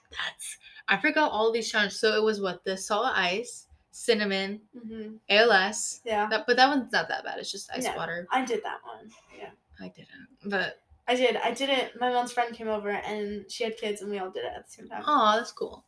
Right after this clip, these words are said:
Speaker 2: Yeah.
Speaker 1: I don't, I don't remember any, anything else.
Speaker 2: I don't know. If anybody of you wants to check out my A S L challenge, it's on my Facebook.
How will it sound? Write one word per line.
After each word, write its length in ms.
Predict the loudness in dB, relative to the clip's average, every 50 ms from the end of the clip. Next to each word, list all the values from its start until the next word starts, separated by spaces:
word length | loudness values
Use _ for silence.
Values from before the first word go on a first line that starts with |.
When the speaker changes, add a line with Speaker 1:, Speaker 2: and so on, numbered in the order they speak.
| _ -14
Speaker 2:
Yeah. 120 | -12 -12 -12 -12 _ _ _ _ _ _ -20 -20 _ -12 -8
Speaker 1:
I 100 | -6 -4
don't, 200 | -4 -4 -4 -6 -6 -6
I 60 | -6
don't 160 | -6 -4 -4
remember 300 | -2 -2 -2 -2 -2 -4 -6
any, 520 | -6 -6 -6 -4 -4 -4 -6 -6 -10 -14 _ -16
anything 300 | -16 -16 -14 -16 -16 -16
else. 520 | -18 -20 -20 -20 -20 _ -18 -18 -18 -18 -20 _ _ _ -20 -20 _ _ _ _
Speaker 2:
I 60 | -4 -2
don't 100 | -2 -2
know. 60 | -4 -4 2
If 220 | 4 4 4 4 2
anybody 400 | -2 -2 0 0 2 0 0 0
of 60 | -2
you 180 | -6 -4 -2 0
wants 200 | 0 0 0 -2
to 60 | -4
check 160 | -4 -4 -2 -2
out 160 | -2 -2 -2
my 100 | -4 -4
A 60 | -2 -2
S 160 | -4 -4 -2
L 140 | -4 -4 -2
challenge, 380 | 0 0 0 0 -2 -6 -8 -10
it's 120 | -10 -6 -6
on 80 | -4 -4
my 80 | -4
Facebook. 420 | -2 -4 -4 0 2 2 2 4